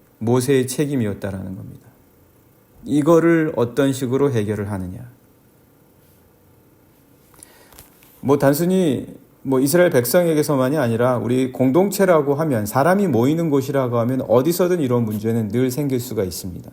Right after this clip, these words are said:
그럼 어떻게 해결하냐? 아주 간단한 방법이 있을 수 있습니다. 불평하는 자들을 힘으로 제압하는 겁니다. 아주 간단하죠. 그러나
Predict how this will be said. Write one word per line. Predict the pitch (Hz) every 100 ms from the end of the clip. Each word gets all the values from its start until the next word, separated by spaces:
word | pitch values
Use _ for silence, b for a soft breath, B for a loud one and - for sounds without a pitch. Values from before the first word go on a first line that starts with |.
| - _ _ _ _ b b b b
그럼 | 151 120
어떻게 | 104 143 170
해결하냐? | 151 117 104 95 92 117 - _ _ _ _ _ _ _ _ _ _ _ _ b
아주 | b 135 170
간단한 | 180 170 180 170
방법이 | 147 123 123 120
있을 | 117 - 113
수 | -
있습니다. | 104 - 101 - - 113 _ _ _ _ _ _ _ _ _ b b
불평하는 | 135 151 202 208 202 196
자들을 | 165 156 151 156
힘으로 | 147 - 220 190 170
제압하는 | - 123 123 123 113 101
겁니다. | 98 95 - - _ _ _ _ _ _ _ _ _ _ _ _ _ _ -
아주 | - 117 120 143
간단하죠. | 123 107 113 113 113 107 - _ _ _ _ _ _ - - _ _ _ _ -
그러나 | 139 143 151 175 185